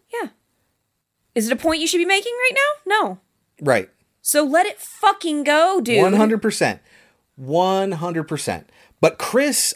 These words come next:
Speaker 2: I, I, like, it's weird. It's really weird that Chris is held up as this, like, to our main character, Riley, as the person who never does anything wrong. Even when you think she does something wrong in the movie,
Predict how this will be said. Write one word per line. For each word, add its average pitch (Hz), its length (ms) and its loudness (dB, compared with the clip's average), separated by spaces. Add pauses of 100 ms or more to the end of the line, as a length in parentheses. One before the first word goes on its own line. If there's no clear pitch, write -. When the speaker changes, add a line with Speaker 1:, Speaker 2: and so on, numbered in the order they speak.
Speaker 2:
I, 156 100 -2 (120)
I, 196 40 -8
like, 196 260 -2 (120)
it's 202 120 -8
weird. 240 640 2 (760)
It's 208 160 0 (380)
really 311 380 2
weird 247 320 4
that - 140 2
Chris 269 340 2
is 277 120 -2
held 196 360 0
up 180 300 4
as 135 160 -2
this, 156 240 2
like, 135 360 2 (420)
to 262 180 2
our 208 80 2
main 208 400 2
character, 214 420 2
Riley, 170 640 2 (260)
as 147 480 0 (640)
the 220 160 0
person 262 340 0
who 220 100 4
never 202 280 2
does 185 180 2
anything 185 340 2
wrong. 160 520 0 (300)
Even 285 340 2
when 247 160 2
you 214 100 4
think - 340 -2
she - 160 -4
does 208 180 0
something 208 280 2
wrong 180 280 2
in 185 80 0
the 175 60 0
movie, 190 400 0